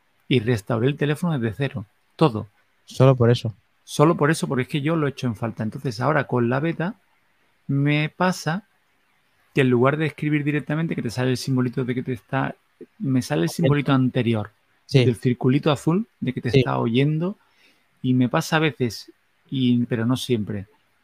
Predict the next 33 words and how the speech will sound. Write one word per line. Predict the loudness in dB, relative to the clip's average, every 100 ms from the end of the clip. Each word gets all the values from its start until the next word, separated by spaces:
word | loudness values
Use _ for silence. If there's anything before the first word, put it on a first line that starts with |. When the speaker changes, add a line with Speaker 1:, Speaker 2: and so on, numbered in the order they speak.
| _
Speaker 1:
y | 2 4
me | 4 2
echo | 0 -4
a |
temblar, | -2 -2 -2 -4 -8 _ _ _
me | -6
echo | -4 -2
a |
temblar | -2 -2 -2
porque | -4 -4
es | 0
volver | 0 0 0
a | -2
lo | -2
que | -2
teníamos, | -2 0 -2 -4
que | -6
no | -4
me | -4
gusta | -6 -4
nada. | -4 -4 -8 _ _ _ -4
Y | -4
esto | -2
ya | -2
te |
digo, | 0 0
me | -2
encanta, | -2 -2 -2 -4
para | -4
mí | 0 0
es | 0
una | -2
característica | -2 -6 -8 -10 -6 -6